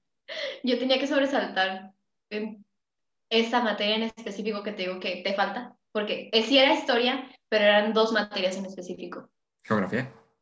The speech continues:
Speaker 1: No, ¿quién le gusta geografía?
Speaker 2: Mucha gente rara. Me voy a echar encima a los arqueólogos, güey.
Speaker 1: Simón, Indiana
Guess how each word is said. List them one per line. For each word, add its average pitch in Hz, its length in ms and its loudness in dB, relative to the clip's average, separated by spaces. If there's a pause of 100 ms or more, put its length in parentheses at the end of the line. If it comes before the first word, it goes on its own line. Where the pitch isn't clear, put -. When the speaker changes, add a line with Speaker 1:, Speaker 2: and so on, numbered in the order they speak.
(540)
Speaker 1:
No, 233 480 4
¿quién - 160 -8
le 523 80 4
gusta 571 260 2
geografía? 320 800 2 (400)
Speaker 2:
Mucha 104 220 -6
gente 110 340 -4 (240)
rara. 101 300 -6 (3750)
Me 104 120 -2
voy 104 80 4
a 104 40 4
echar 107 220 2
encima 113 280 2
a 113 40 4
los 107 140 2 (320)
arqueólogos, 104 540 2
güey. - 120 -6 (480)
Speaker 1:
Simón, 247 640 4
Indiana 254 380 6